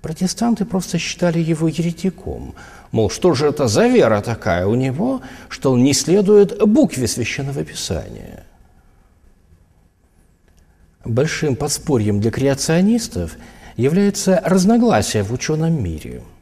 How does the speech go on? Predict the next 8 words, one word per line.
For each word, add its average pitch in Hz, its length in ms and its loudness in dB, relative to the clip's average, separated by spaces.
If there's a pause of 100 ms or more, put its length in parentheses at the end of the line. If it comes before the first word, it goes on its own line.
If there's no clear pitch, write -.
(580)
Дело 127 240 0
в 127 60 -8
том, 220 180 0
что 190 480 -2
не 208 180 4
все 196 260 2
ученые 156 580 2
согласны 160 840 -2